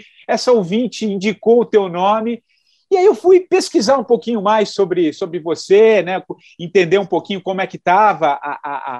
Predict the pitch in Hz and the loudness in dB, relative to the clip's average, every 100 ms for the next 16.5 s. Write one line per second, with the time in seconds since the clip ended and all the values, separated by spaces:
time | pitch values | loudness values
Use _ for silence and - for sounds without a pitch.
0 | 123 135 156 202 185 147 - 147 - 156 | -4 0 2 0 -2 -8 -10 -10 -10 -14
1 | - 139 143 135 131 135 127 143 135 139 | -4 -2 -2 -2 -4 -4 -4 -8 -8 -6
2 | 185 202 - - _ - - - 262 294 | -6 -8 -12 -20 _ -20 -20 0 2 2
3 | 254 233 226 220 226 - 196 214 214 - | 2 2 6 6 4 4 4 4 0 -6
4 | _ 233 226 226 226 208 202 165 202 190 | _ -2 -2 -2 -6 -4 -2 -2 -4 -10
5 | - 202 254 262 - 320 381 370 214 165 | -6 -2 0 -2 -4 -2 0 0 -2 0
6 | 202 185 139 - 131 120 170 147 147 190 | 0 0 -4 -4 -4 -4 -4 -4 -6 -6
7 | 160 127 156 - 143 117 147 143 139 123 | -6 -2 -6 -2 -4 -4 -6 -6 -8 -8
8 | - 156 143 131 127 123 120 123 - 143 | -8 -8 -8 -12 -12 -14 -14 -20 -16 -10
9 | 170 170 _ _ _ _ _ _ _ _ | -10 -12 _ _ _ _ _ _ _ _
10 | 151 156 - 151 131 143 160 143 120 117 | -6 -4 -2 -2 0 0 0 -2 -4 -10
11 | _ _ _ _ _ _ 120 - 127 107 | _ _ _ _ _ _ -20 -12 -12 -10
12 | 135 175 180 127 _ - 180 185 185 170 | -10 -6 -4 -4 _ -2 0 0 -6 -10
13 | 147 117 156 185 160 123 123 107 143 165 | -10 -2 0 2 0 -2 -10 -16 -12 -4
14 | 151 127 113 139 113 147 180 180 151 - | -4 -4 -4 -6 -2 -2 0 0 -2 -8
15 | 131 123 160 160 123 151 156 147 131 120 | -12 -8 -6 -6 -8 -14 -12 -16 -18 -20
16 | 160 165 151 135 120 | -14 -10 -8 -8 -12